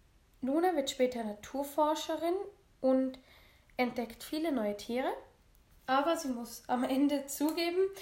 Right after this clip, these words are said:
dass es den schrumpfhörnigen Schnarchkackler nicht gibt. Und wenn man das ungefähr fünfmal hintereinander aufschreibt, hat man danach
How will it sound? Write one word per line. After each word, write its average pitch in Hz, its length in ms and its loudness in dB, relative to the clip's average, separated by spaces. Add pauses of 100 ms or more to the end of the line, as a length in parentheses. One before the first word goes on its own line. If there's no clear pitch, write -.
(260)
dass 254 180 -4
es 233 120 -10
den 220 180 -6
schrumpfhörnigen 285 920 2
Schnarchkackler 262 960 0
nicht 233 460 -6
gibt. 208 380 -10 (480)
Und 233 100 -4
wenn 233 100 -2
man 240 120 0
das 226 180 -4
ungefähr 240 440 -6
fünfmal 240 360 -4
hintereinander 214 560 0
aufschreibt, 381 560 0
hat 254 180 4
man 254 140 -2
danach 226 420 -2